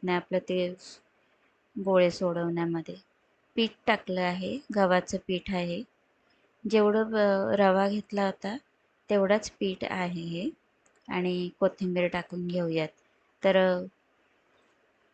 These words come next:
अ, चुकलं इथे म्हणजे काय, तर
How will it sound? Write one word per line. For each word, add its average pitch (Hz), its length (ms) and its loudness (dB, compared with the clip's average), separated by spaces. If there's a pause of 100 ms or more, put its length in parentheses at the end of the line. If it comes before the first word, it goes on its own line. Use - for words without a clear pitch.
(340)
अ, 175 400 -4 (100)
चुकलं 196 320 0
इथे 196 300 0
म्हणजे 196 380 -2
काय, 190 260 0
तर 202 200 -2